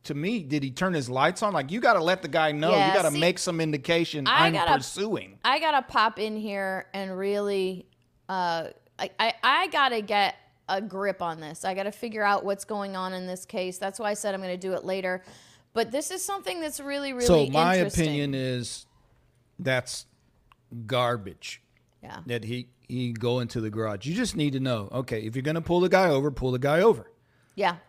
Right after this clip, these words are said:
Speaker 1: You know,
Speaker 2: That's,
Speaker 1: if, if
Speaker 2: that's
Speaker 1: he,
Speaker 2: my
Speaker 1: if he's,
Speaker 2: sort of thing.
Speaker 1: if he's
Speaker 2: If you lost it,
Speaker 1: fleeing,
Speaker 2: yeah.
Speaker 1: right? If he's fleeing, you're chasing him, he's trying to evade, and he gets, you know, that's one thing.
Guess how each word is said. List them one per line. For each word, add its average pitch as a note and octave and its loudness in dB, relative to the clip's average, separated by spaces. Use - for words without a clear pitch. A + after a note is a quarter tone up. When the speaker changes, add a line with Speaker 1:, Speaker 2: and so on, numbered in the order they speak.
Speaker 1:
You C#3 0
know, F#3 4
Speaker 2:
That's, F#3 8
Speaker 1:
if, - -
if G#3 6
Speaker 2:
that's - 6
Speaker 1:
he, A4+ -6
Speaker 2:
my A4 8
Speaker 1:
if A#4 4
he's, - 8
Speaker 2:
sort G#4+ 2
of F4+ 0
thing. G4+ 0
Speaker 1:
if A3 2
he's D4 4
Speaker 2:
If - -8
you D#4 2
lost C4+ 10
it, D#4 8
Speaker 1:
fleeing, D3 4
Speaker 2:
yeah. G3+ 2
Speaker 1:
right? G3+ 2
If G3 -4
he's F3 -2
fleeing, F#3+ 2
you're F3 6
chasing F3 2
him, D3+ 0
he's D#3 0
trying D#3+ 0
to D3+ 2
evade, C#3+ 4
and C#3 0
he C#3 0
gets, C#3 -4
you E3 -2
know, D3 2
that's D#3 0
one D#3 0
thing. G2+ -10